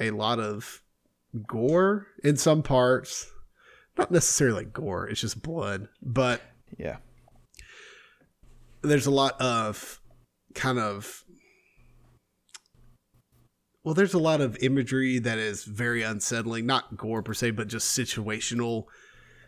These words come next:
Speaker 1: things that make, that might make you very uncomfortable. And I think it, it does the job in,
Speaker 2: Mm-hmm.
Speaker 1: in really bringing you into the story and saying, like, it makes you quickly care about these characters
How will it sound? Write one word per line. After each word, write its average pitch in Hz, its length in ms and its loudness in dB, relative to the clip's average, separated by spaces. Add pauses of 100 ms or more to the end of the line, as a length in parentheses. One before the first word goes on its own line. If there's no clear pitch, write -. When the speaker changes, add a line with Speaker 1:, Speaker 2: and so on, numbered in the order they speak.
(100)
Speaker 1:
things 113 260 2
that 104 240 -2
make, 104 220 -4 (340)
that 117 180 0
might 110 160 2
make 107 220 -2
you 107 100 0
very 98 300 -2
uncomfortable. 104 600 -4
And 95 80 -2
I 95 60 2
think 101 220 -4
it, 104 140 -6 (180)
it 117 160 -2
does 113 220 -2
the 113 100 -6
job 101 520 -2 (400)
in, 120 200 0
Speaker 2:
Mm-hmm. 104 260 0
Speaker 1:
in 107 220 -2 (100)
really 135 480 4
bringing 123 380 -2
you 107 160 -6
into 104 180 -4
the 104 120 -6
story 107 380 -2
and 98 80 -2
saying, 98 360 -4 (600)
like, 113 220 -2
it 123 100 0
makes 135 240 2
you 113 160 -2
quickly 123 440 0
care 104 240 -2
about 92 240 -2
these - 160 -8
characters - 640 -8